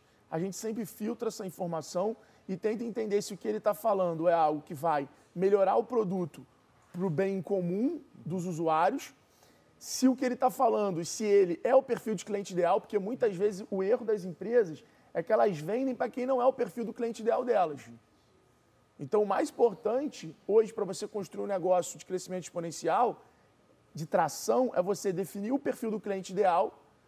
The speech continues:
e você conseguir efetivamente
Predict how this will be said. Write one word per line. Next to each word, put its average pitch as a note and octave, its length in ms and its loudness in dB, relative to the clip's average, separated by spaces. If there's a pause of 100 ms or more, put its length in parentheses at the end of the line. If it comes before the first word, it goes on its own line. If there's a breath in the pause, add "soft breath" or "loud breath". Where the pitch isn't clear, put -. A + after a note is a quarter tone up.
(160 soft breath)
e G3 60 -4
você G#3+ 300 0
conseguir G3+ 540 -4
efetivamente A3 1160 -4